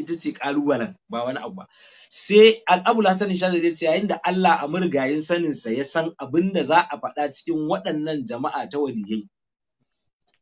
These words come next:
Bada'a subhanahu wa ta'ala bi nafsi.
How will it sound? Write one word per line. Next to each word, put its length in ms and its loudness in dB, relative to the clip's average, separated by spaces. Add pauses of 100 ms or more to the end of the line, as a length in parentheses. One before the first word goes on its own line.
(100)
Bada'a 500 2
subhanahu 720 2
wa 100 4
ta'ala 460 -2
bi 80 -4
nafsi. 420 -6